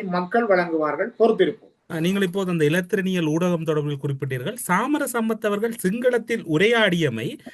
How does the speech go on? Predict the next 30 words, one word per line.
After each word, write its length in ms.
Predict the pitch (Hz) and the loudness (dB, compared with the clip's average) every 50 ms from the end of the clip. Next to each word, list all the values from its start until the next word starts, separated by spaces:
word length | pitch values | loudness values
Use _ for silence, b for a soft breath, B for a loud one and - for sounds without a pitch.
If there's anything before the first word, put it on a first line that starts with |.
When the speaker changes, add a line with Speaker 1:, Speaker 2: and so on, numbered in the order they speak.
| B B B | B B B
Speaker 2:
கிட்டத்தட்ட 600 | - 226 220 233 370 359 349 - 285 285 - 311 311 311 277 - | -6 -4 -4 -2 -4 -4 0 0 -2 0 2 2 2 2 2 2
ஒன்றரை 440 | 190 208 233 294 302 285 277 277 247 | 0 2 2 4 2 2 2 2 0
மாதங்களுக்கு 640 | 226 220 226 233 240 233 233 226 220 214 220 214 185 | 0 0 0 0 0 0 0 0 0 -2 -2 -2 -2
மேலாக 460 | 190 196 196 196 190 190 180 247 285 | 0 0 0 -2 -2 -4 -4 -6 -4
நீங்கள் 280 | 156 175 185 185 170 | -2 -2 0 0 -2
கூறிய 360 | - - 220 233 247 233 233 226 | -2 -2 -2 -2 -2 0 -2 0
அந்த 140 | 214 202 | 0 0
இலத்திரனியல் 600 | 165 170 196 202 - 233 220 214 214 214 190 180 | 0 0 0 0 2 2 2 2 2 2 0 2
ஊடகத்தில் 560 | 185 196 208 202 196 170 143 - 135 151 226 320 - b b b b b b b | 2 2 2 2 2 0 -2 -2 -2 0 0 -2 -4 b b b b b b b
அங்கு 260 | 156 185 247 294 302 277 | -2 0 0 2 2 6
எழுதப்பட்ட 600 | 233 214 226 320 330 392 349 - - 320 - - 262 | 6 6 6 6 4 2 2 2 -2 -2 2 2 2
விடயங்கள் 540 | 202 214 233 277 294 294 269 262 254 233 226 | 4 2 2 2 0 -2 -2 -2 -2 0 0
தான் 180 | 247 311 349 | 0 0 0
சாமர 320 | 330 269 262 269 285 277 269 | 0 2 2 2 2 0 -2
சம்பத்தினுடைய 600 | 254 254 240 233 233 233 - 214 220 214 214 214 214 208 196 | -2 0 2 2 0 0 0 -2 2 4 6 6 6 4 0
உரையாடலில் 760 | 190 190 202 226 247 247 233 226 214 202 196 190 202 214 226 226 B B B | 0 0 2 2 2 4 4 2 2 2 0 0 0 -2 -2 -4 B B B
அல்லது 220 | B 196 214 220 214 | B 2 2 4 4
நாடாளுமன்றத்தில் 760 | 208 208 226 240 240 233 233 226 220 214 208 - 226 208 202 | 4 4 4 4 4 4 2 2 2 0 -2 0 0 0 0
அவர் 140 | 196 185 | 2 2
சமர்ப்பித்த 460 | - 208 208 226 220 202 226 196 220 196 | 0 0 0 0 -2 -4 -4 0 2 4
அறிக்கையிலே 540 | 180 190 247 240 233 254 254 233 233 269 320 | 4 4 2 0 0 -2 -2 -2 0 -2 -2
முற்று 300 | 277 233 226 240 - 339 | -2 -2 -2 0 0 0
முழுவதுமாக 540 | 294 262 247 240 233 226 226 214 214 208 190 196 | 0 4 4 6 6 6 4 4 2 0 0 0
இருந்தது. 400 | 190 214 220 202 185 156 156 196 330 - b b b b b b | 0 0 0 0 0 0 2 0 0 -2 b b b b b b
அது 280 | 143 165 196 220 330 359 370 | 0 2 2 4 4 2 2
சிங்களத்தில் 600 | 370 - 233 233 311 359 349 330 320 311 269 247 | 2 0 0 0 2 4 4 2 2 2 0 -2
இருந்தது, 400 | 240 226 226 226 220 220 220 320 381 320 254 | 0 0 0 0 0 -2 -4 -4 -6 -8 -6
இங்கு 260 | 240 240 269 320 320 | -6 -4 -2 -2 -2
தமிழில் 420 | - 254 247 269 320 311 294 247 196 | 2 2 4 4 6 6 6 6 4
இருந்தது. 360 | 165 147 135 120 117 104 | 4 4 2 0 -2 -4